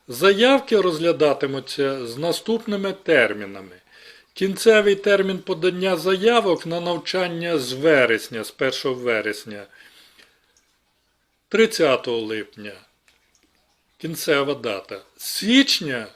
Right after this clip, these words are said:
кінцева дата, е, з січня початок навчання. Кінцева дата подання заявок тридцятого листопада. З травня початок навчання, потрібно подати заявку до двадцять восьмого лютого.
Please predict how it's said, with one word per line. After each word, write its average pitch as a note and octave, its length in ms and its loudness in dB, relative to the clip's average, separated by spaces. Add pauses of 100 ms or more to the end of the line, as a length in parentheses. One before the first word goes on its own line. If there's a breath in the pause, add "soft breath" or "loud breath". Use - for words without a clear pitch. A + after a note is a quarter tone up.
(220)
кінцева D3 460 0
дата, A#2 520 -4 (440)
е, D3 160 0
з B2 100 -6
січня E3 800 -2
початок D#3 580 -2
навчання. A2 680 -6 (380 loud breath)
Кінцева F3 440 2
дата G3 340 4
подання C#3 480 -2
заявок A#2+ 580 -4
тридцятого D#3+ 720 0
листопада. G2+ 760 -8 (680 loud breath)
З - 180 -10
травня A3 580 4
початок D3+ 520 -2
навчання, A2+ 640 -10 (300)
потрібно D#3 500 -2
подати C#3 500 -2
заявку D3 580 -2
до C3+ 240 0
двадцять A#2+ 540 -8
восьмого A#2+ 480 -10
лютого. F2+ 440 -20